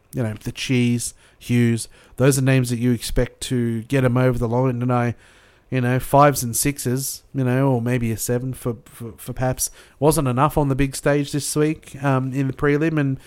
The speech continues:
man, Melbourne bow out, you know. Um, what are the winners' chances in the grand final? I think they're very good.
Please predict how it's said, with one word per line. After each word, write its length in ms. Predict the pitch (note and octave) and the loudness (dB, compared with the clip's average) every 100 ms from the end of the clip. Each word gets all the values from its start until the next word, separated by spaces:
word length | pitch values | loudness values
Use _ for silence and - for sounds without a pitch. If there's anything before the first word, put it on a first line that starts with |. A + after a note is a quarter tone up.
| - _ - | -18 _ -8
man, 560 | C3 C#3+ B2+ C#3 C3+ | -4 -4 -4 -4 -2
Melbourne 460 | C#3 E3 D#3+ A#2+ A2 | 2 4 2 -2 -4
bow 300 | B2 C#3+ C3+ | 0 4 4
out, 280 | C#3+ D#3 - _ _ - | 2 0 -6 _ _ -6
you 100 | C3+ | -2
know. 200 | C#3 D#3+ - - | -2 -2 -6 -10
Um, 520 | B2 C#3+ C#3 C#3 C3 - _ _ _ _ _ _ _ - - - - - _ _ - - - - - - | -2 0 2 0 -2 -10 _ _ _ _ _ _ _ -18 -18 -18 -20 -20 _ _ -10 -8 -10 -12 -14 -6
what 220 | B2+ D#3+ | 2 4
are 60 | |
the 80 | D3+ | 4
winners' 320 | C#3+ C#3+ C3+ | 2 2 -2
chances 420 | - C3+ C3 B2+ B2 | -2 -2 -2 -4 -4
in 60 | |
the 60 | B2 | -4
grand 260 | B2+ B2 | -2 -2
final? 340 | - B2+ C3 C3+ | 0 0 2 2
I 100 | E3 | 2
think 200 | E3 C3+ | 0 -4
they're 100 | B2+ | -4
very 260 | A#2+ A#2+ | -4 -4
good. 340 | G#2 C3+ C3 | -2 0 0